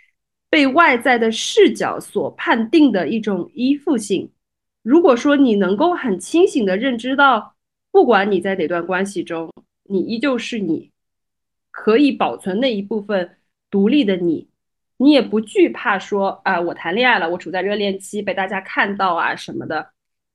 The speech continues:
投来的这些目光，”你知道你自己在干什么。因为社会上的这种眼光就是一，一种刻板印象，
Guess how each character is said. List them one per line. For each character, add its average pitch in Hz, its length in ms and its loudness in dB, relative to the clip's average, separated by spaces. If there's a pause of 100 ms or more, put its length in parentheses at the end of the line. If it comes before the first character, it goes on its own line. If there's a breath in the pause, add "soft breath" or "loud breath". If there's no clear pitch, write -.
(100)
投 214 100 -4
来 214 160 2
的 208 100 -4
这 214 140 -4
些 220 160 -4
目 233 220 -2
光，” 202 280 0
你 196 60 -2
知 277 180 -2
道 381 140 4
你 226 140 -2
自 - 80 -14
己 202 120 -6
在 196 200 -4
干 233 260 -2
什 - 220 -12
么。 92 260 -12 (600)
因 370 160 6
为 392 180 2
社 - 180 2 (120)
会 427 120 6
上 370 140 6
的 349 80 6
这 302 60 2
种 294 200 4
眼 170 220 2
光 233 180 0
就 415 140 2
是 - 320 2
一， 349 140 4 (180)
一 359 100 4
种 214 320 -2 (140)
刻 - 260 0
板 202 280 2
印 339 200 6
象， 202 420 -4